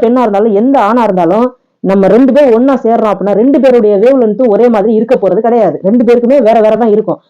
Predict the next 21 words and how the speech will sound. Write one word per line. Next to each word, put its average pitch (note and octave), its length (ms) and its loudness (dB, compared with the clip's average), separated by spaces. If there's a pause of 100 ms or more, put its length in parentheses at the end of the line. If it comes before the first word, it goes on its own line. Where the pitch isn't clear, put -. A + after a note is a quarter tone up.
(140)
ஆனா A3 180 -2
அந்த G3+ 140 0
ரெண்டு B3+ 340 0
பேரும் B3+ 400 0
ஒத்து A#3 580 0
ஒரே C4 320 2
பாதையில A#3+ 260 0 (100)
பயணிக்கிறாங்க G#3 540 -2
அப்படின்னா, F3+ 240 -4
அதுக்கு F#3+ 260 -2
காரணம் A3+ 420 0
அவங்க F#3+ 220 0
பெத்த F#3+ 220 -2
குழந்தைங்களா G3 340 0
மட்டும்தான் A3+ 340 0
இருக்கும். F3 280 -4 (400)
So, A3+ 120 -2
அப்படிப்பட்ட A3+ 640 0
அந்த G3 240 -2
குழந்தைங்களை A#3 460 0
விட்டுட்டு, G3 540 -2